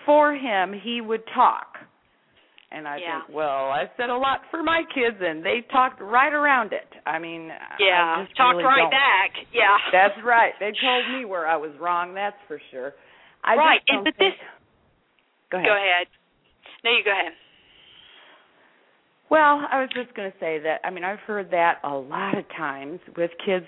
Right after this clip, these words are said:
Speaker 1: who were, a lot of times, honestly, in the end or ultimately, I think they're apraxic. These are kids who are pretty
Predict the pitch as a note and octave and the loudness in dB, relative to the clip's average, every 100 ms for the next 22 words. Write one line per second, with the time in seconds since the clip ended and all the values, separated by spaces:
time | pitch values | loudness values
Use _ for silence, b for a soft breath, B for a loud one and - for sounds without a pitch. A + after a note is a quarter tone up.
0 | - F3+ D#3+ D#3 D#3+ - _ b b b | -8 -4 -2 -2 -4 -10 _ b b b
1 | b b F#3+ G#3+ G#3 A3 A#3+ D#4+ E4+ - | b b 2 2 2 4 4 2 -4 -8
2 | A#3+ A3+ - F3+ F#3+ G#3 - A3 A3 G#3+ | -8 -8 -6 -4 -4 -8 -10 -8 -8 -8
3 | - _ _ _ _ - D#3 E3+ E3 E3+ | -14 _ _ _ _ -14 -10 -10 -8 -4
4 | F3 F#3+ D3+ C#3+ D#3 D#3 F3+ F3+ E3 E3+ | -4 -6 -6 -2 -2 -4 -8 -12 -10 -8
5 | E3+ - D3+ D3+ D#3 C#3+ D3 A#2+ - C#3 | -8 -6 -6 -6 -12 -8 -6 -6 -2 0
6 | C#3+ - F#3 F3+ D#3 D3 D3+ - D#3+ - | 0 -4 -8 -8 -10 -10 -10 -6 -6 -6
7 | D3 C#3 - C#3 C#3 | -8 -10 -6 -8 -8